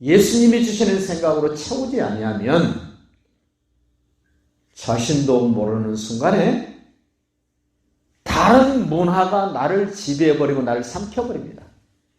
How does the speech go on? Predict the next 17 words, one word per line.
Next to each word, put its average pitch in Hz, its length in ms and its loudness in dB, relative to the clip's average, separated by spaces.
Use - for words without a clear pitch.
정신을 139 720 -4
차려야 139 280 -10
됩니다. - 320 -14
의식이 214 540 4
있어야 165 320 0
됩니다. 95 340 -10
의지가 269 640 4
분명해야 247 500 2
됩니다. 220 580 -4
내가 104 300 -6
찬송할 104 680 -2
이유, 190 400 0
기도할 110 540 -2
이유, 226 320 0
예배해야 117 460 -2
될 120 200 -2
이유, 233 360 0